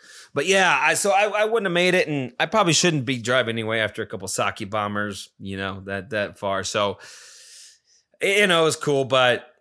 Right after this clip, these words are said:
<sighs> hopefully next year I can, I can make the shindig, but, uh, it's okay. It was, it was a good reason to miss it. I'm not hating it. I'm just, I was just like, it always falls on some time where I need, where I already have a prior engagement.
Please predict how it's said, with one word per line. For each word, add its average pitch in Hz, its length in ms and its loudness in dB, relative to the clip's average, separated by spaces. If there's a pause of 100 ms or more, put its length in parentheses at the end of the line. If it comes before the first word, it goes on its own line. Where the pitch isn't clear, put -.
(120)
<sighs> - 240 -18
hopefully 156 920 0
next 160 280 2
year 135 140 4
I 120 140 4
can, 110 320 -6
I 120 160 0
can 113 400 -6
make 131 340 0
the 113 80 -4
shindig, 101 680 0
but, 110 320 0
uh, 110 320 2 (360)
it's 190 140 0
okay. 165 220 4
It 175 60 4
was, 190 140 2
it 226 140 0
was 233 140 0
a 202 40 -2
good 185 180 2
reason 156 540 0
to 135 100 -4
miss 127 200 -2
it. 113 80 0
I'm 127 120 0
not 156 180 2
hating 117 280 -2
it. 113 120 -2
I'm 117 160 -4
just, 120 200 -8
I 113 220 0
was 120 80 -2
just 123 240 -6
like, 110 220 -2 (420)
it 127 100 -2
always 196 300 2
falls 156 480 0
on 135 140 -6
some 147 340 -2
time 139 380 0
where 117 120 0
I 120 480 -2
need, 127 560 -10
where 127 140 0
I 139 100 2
already 131 220 0
have 123 160 0
a 98 80 -2
prior 117 440 -2
engagement. 98 760 -8